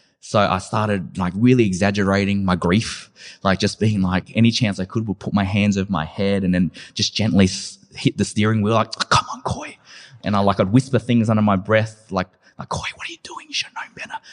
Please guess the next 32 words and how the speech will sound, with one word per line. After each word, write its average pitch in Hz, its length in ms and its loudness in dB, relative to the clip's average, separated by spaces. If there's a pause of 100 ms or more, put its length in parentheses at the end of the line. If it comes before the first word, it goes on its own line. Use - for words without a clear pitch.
(180)
But, - 140 -6
like, 95 200 -2
quietly, 110 460 2
but 101 140 0
also 104 200 -2
loud 98 220 2
enough 98 220 0
that 85 60 -2
I 92 60 2
know 101 140 2
that 95 100 -2
he 95 100 -2
can 92 120 -4
hear 98 260 2
it, 104 200 -4
you 101 100 -2
know? 101 160 0 (400)
So - 160 -4
I - 20 4
was - 80 0
just 170 120 -2
doing 208 200 4
all 175 60 6
this, 139 160 2
just - 180 -6
really 196 300 4
exaggerating 117 680 2
my 98 100 -2
point, 104 340 -6
just - 160 -8
trying 147 220 -4
to 120 100 -4